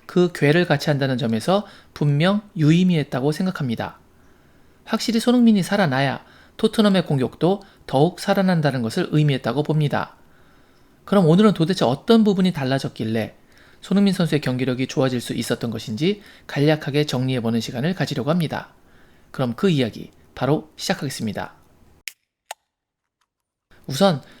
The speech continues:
손흥민 선수의 컨디션 자체가 이번 시즌 그 어느 때보다 좋아 보였습니다. 패스가 다소 어렵게 들어와도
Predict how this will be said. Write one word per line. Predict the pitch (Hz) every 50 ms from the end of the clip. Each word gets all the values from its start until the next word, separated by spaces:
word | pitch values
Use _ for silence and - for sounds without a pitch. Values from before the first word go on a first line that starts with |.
| _
손흥민 | - - - 233 254 254 254 240
선수의 | 226 233 214 - 220 202 208
컨디션 | - 254 254 247 240 220 - 220 180
자체가 | - 139 - - - 147 131 165 185 208 214 - - - -
이번 | - 147 151 175 196 190
시즌 | 196 196 165 - 190 170
그 | - - 175 -
어느 | 123 135 175 190 196
때보다 | - 180 147 143 139 180
좋아 | 180 - 180 175
보였습니다. | 165 160 143 131 - 135 123 107 - 101 90 - - - _ _ _ _ _ _ _ _ _ _ _ _ _ _
패스가 | - 233 233 - - 254 233 240
다소 | 226 180 160 156 180
어렵게 | 143 120 139 170 165 - 170 147
들어와도 | 139 127 120 113 113 113 147 185 196